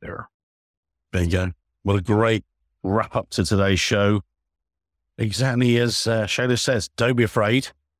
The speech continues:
Speaker 2: Grab those opportunities, exactly as he's talked about, and, uh, away you go with your treasury career. So, uh, as I said before, we'll put Shailesh's details in the show notes.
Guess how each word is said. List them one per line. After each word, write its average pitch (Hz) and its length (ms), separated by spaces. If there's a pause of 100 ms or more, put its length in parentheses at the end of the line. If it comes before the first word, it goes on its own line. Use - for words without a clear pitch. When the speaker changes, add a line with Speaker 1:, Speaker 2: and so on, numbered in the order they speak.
(200)
Speaker 2:
Grab 123 180
those 113 220
opportunities, 120 800
exactly 110 300
as 98 100
he's 113 160
talked 117 260
about, 127 360 (120)
and, 120 420
uh, 123 240
away 131 260
you 123 80
go 135 160
with 131 100
your 131 100
treasury 143 340
career. 82 260
So, 110 380
uh, 110 180 (320)
as 104 160
I 104 40
said 123 320
before, 120 360
we'll 110 100
put - 280
Shailesh's 113 440
details 113 580
in 113 280
the 104 80
show 113 240
notes. 120 560